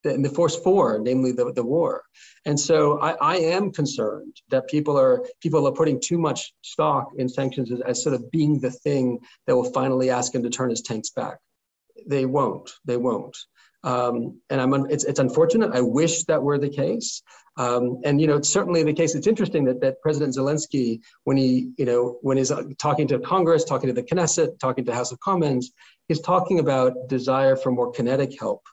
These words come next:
Um, he does talk about sanctions, absolutely, and he, I think, is grateful for that. But what he's really after is, how do you match a tank? You don't match a tank by putting another bank on a blacklist, unfortunately.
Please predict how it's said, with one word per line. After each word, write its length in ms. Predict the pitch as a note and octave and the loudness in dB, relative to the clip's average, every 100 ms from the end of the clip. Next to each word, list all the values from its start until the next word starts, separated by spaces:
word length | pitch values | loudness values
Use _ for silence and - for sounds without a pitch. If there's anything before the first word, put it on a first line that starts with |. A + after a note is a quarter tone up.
| _ - _ - | _ -20 _ -4
Um, 220 | B2+ B2 | -2 0
he 120 | F#3+ | 0
does 200 | F#3 F3+ | 2 2
talk 200 | F3+ F3 | 2 2
about 220 | E3 E3 | 2 2
sanctions, 400 | E3+ D#3 D3+ D3 | 2 -2 0 -2
absolutely, 540 | C3+ C3 E3+ D3+ D3+ C#3 | -2 -2 0 2 2 0
and 80 | C3+ | 0
he, 100 | B2+ | -2
I 80 | B2 | -4
think, 140 | C#3 | -2
is 100 | B2+ | -2
grateful 420 | C#3+ D#3 F3+ E3 | 0 0 2 0
for 140 | B2 B2 | 0 0
that. 260 | A2 A2 - - _ - | 0 -2 -8 -20 _ -4
But 120 | A2+ | -2
what 180 | D3 C#3+ | 2 2
he's 140 | C#3 | 2
really 440 | C#3 D#3 F#3 E3+ C3 | 2 4 4 6 4
after 580 | B2 - B2 A2+ A2+ - _ | 2 -2 0 0 0 -8 _
is, 240 | C#3 C3 - _ | -2 -2 -4 _
how 160 | C#3+ | -2
do 80 | C#3+ | 0
you 100 | C3+ | 2
match 280 | B2 A#2 A#2 | 2 -2 -4
a 40 | |
tank? 380 | G2+ - A2+ - _ _ _ _ | -6 -6 -6 -8 _ _ _ _
You 80 | D3+ | 0
don't 180 | E3+ D3+ | 2 2
match 200 | C#3 C3+ | 0 -4
a 60 | |
tank 360 | B2+ B2+ A#2+ - - | -2 -2 -2 -4 -4
by 200 | A#2 A#2+ | -2 -2
putting 220 | C3+ B2+ | -2 0
another 240 | A#2+ A#2 - _ | 2 0 -2 _
bank 200 | B2 A#2 A#2+ | -2 -2 -2
on 60 | |
a 60 | A2 | -2
blacklist, 680 | A2+ A2+ - - - - - | -2 -4 -4 -6 -8 -16 -8
unfortunately. 720 | B2+ B2 D#3+ E3 C3 G#2+ G#2+ | -8 -2 -2 -2 -8 -10 -12